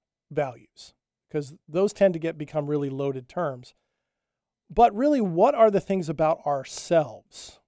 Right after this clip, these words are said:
and our own behavior, our own outlook,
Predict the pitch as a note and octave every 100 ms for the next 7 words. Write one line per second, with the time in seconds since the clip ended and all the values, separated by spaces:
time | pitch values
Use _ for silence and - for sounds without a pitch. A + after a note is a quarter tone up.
0 | _ _ _ _ _ _ _ _ D3+ D3
1 | D3+ _ G3 F#3+ F#3+ F#3+ E3+ D3+ D3 C#3
2 | - _ _ _ _ _ _ _ _ D#3+
3 | D#3+ F3+ F3+ F3+ - D3 C3 _ _ -